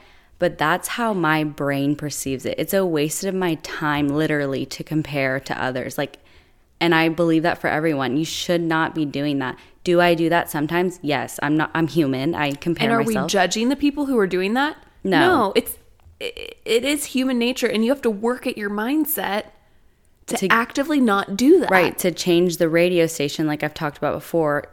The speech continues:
Speaker 1: to a different channel. And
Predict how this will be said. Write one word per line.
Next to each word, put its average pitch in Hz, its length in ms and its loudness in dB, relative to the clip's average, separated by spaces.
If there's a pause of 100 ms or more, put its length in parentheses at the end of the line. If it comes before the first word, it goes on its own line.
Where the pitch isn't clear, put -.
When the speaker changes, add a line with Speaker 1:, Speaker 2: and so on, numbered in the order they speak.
(140)
Speaker 1:
to 175 200 0
a 165 60 2
different - 380 -4
channel. 170 560 0 (440)
And 151 840 0